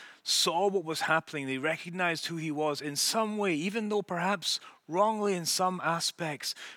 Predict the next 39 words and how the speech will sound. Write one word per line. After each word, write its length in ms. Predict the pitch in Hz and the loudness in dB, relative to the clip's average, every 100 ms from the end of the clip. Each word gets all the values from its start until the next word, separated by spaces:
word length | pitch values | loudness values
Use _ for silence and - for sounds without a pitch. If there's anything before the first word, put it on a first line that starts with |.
| - | -12
but 160 | 143 127 | -10 -4
they 160 | 143 | -4
joined 380 | 123 170 180 156 | -2 -4 -4 -4
and 100 | 127 | -6
took 220 | 170 - | -6 -6
up 100 | 190 | -8
the 60 | 147 | -4
song 640 | - - 127 135 123 107 - _ - - - | -4 -4 -6 -10 -12 -14 -20 _ -20 -20 -8
that 100 | 147 | -8
the 80 | 151 | -4
King 300 | - 269 294 | 2 4 6
has 180 | 262 - | 4 4
come. 520 | - 156 123 98 98 _ _ _ _ _ _ _ - | 4 4 4 -2 -14 _ _ _ _ _ _ _ -8
And 120 | 139 | 0
so 160 | 180 175 - - | 2 2 -2 -20
he 120 | - | -6
similarly 540 | - 233 262 247 214 180 | 4 4 8 8 8 4
calls 500 | - 190 185 170 - - - | 4 4 4 0 -6 -12 -2
those 240 | 175 190 190 | 0 2 4
of 80 | |
us 160 | 185 - | 2 2
who 100 | 185 | 0
recognize 840 | 156 170 - 170 165 151 135 - - - - - | 0 0 -2 -2 2 2 0 -4 -8 -14 -20 -6
who 180 | 196 | -2
he 180 | 180 170 | 2 6
is, 560 | 156 135 127 127 - - _ - _ _ _ - | 6 6 2 0 -2 -2 _ -20 _ _ _ -16
uh, 200 | 127 127 - | -14 -10 -8
to 100 | 160 | -8
go 400 | 123 180 190 208 | -2 2 4 4
with 300 | 196 156 151 | 2 0 -4
him, 160 | 139 | -4
to 160 | 139 143 | -4 -4
join 380 | 151 175 196 190 | 2 4 4 0
with 240 | 165 - | -4 -4
him, 200 | 135 120 - - - | -6 -6 -12 -20 -8
to 220 | - 202 | -2 2
approach 760 | 151 127 - - 226 214 - - | 2 0 -2 4 4 4 0 0
the 120 | 170 | 2
city 720 | - - 175 - 156 120 107 | 2 2 0 -2 -4 -4 -8